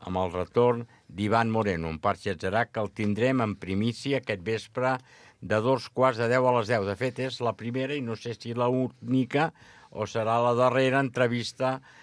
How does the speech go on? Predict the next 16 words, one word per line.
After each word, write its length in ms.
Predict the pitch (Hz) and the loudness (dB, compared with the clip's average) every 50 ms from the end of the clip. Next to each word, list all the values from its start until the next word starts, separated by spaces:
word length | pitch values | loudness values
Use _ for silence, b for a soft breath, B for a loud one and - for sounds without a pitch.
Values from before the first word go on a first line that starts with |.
| B B B | B B B
que 140 | - 147 139 | -2 -2 0
farà 300 | - - 127 120 120 117 110 | 0 0 0 2 2 2 0
el 60 | 98 | 0
Parchi 720 | - 120 110 104 87 - - 104 104 101 98 95 95 - - _ _ - | 0 0 0 0 -2 -8 -8 -6 -4 -4 -4 -4 -6 -8 -12 _ _ -4
Atzarà. 540 | 92 104 92 85 101 104 92 78 73 69 - B B B B B B B B - | -2 -2 -2 -2 -2 -2 -2 -2 -6 -10 -12 B B B B B B B B 2
El 260 | 123 131 131 131 131 | 4 6 6 6 6
Vilafranca 720 | 127 139 143 147 143 - 147 170 165 156 127 - 131 123 | 4 2 2 2 2 2 2 2 2 2 0 0 0 2
debuta 420 | 117 123 131 131 151 160 - - 135 | 4 2 2 2 0 -2 0 0 2
Ivan 240 | 135 147 147 147 139 | 2 2 2 2 2
Moreno 400 | 135 131 123 120 113 110 110 107 | 0 0 2 0 0 0 0 -2
i 80 | 104 | -2
perd. 440 | 92 - 147 160 180 202 196 196 190 - - _ b b b b b b b | -2 2 4 4 4 4 2 0 -6 -14 -18 _ b b b b b b b
A 120 | - 120 117 | -2 -2 -2
primera 460 | 101 123 127 135 147 160 156 156 151 | -2 0 0 2 4 4 4 4 2
catalana 580 | - - 143 127 135 135 127 127 123 120 117 117 | 2 0 0 0 2 2 4 4 4 2 2 0
recupera 800 | 110 110 120 123 113 - 127 120 - 160 165 156 131 120 107 | 0 2 0 0 0 0 -4 -2 2 4 4 6 6 4 2